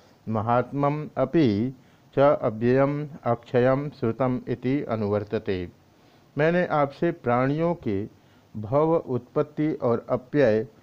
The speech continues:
प्रलय, ये दोनों संक्षेप से नहीं, विस्तार पूर्वक सुने हैं।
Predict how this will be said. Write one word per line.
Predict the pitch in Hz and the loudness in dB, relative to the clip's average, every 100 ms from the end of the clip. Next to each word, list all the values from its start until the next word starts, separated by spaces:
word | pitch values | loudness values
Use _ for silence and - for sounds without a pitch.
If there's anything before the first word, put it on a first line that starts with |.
| _ _ | _ _
प्रलय, | 131 139 147 110 110 | 0 4 6 4 2
ये | 107 135 | 0 2
दोनों | 139 151 160 175 | 2 0 2 0
संक्षेप | - 131 127 - 147 151 - | 0 -2 -2 0 0 0 -2
से | 147 147 135 | 0 0 0
नहीं, | 123 131 135 101 - _ _ _ | -2 0 -2 -2 -12 _ _ _
विस्तार | 127 127 147 151 160 | -6 -2 2 2 2
पूर्वक | - 117 127 127 | -4 -2 -2 -2
सुने | - 110 | -6 -2
हैं। | 107 95 87 | -2 -2 -8